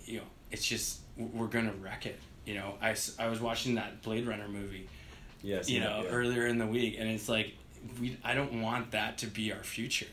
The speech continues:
Speaker 1: Like, a, a future where there's no trees. That's just, that's insane to me.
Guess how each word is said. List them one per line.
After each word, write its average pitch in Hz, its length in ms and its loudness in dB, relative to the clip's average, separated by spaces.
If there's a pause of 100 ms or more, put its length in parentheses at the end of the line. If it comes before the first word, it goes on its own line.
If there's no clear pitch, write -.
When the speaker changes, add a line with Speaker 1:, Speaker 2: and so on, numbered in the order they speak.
Speaker 1:
Like, 107 240 -10 (420)
a, - 320 -4
a 113 40 -4
future 123 360 2
where 113 100 2
there's 110 200 0
no 107 180 0
trees. 110 600 -4
That's 107 160 0
just, - 420 0
that's - 180 -2
insane 113 420 4
to - 120 -6
me. - 180 -14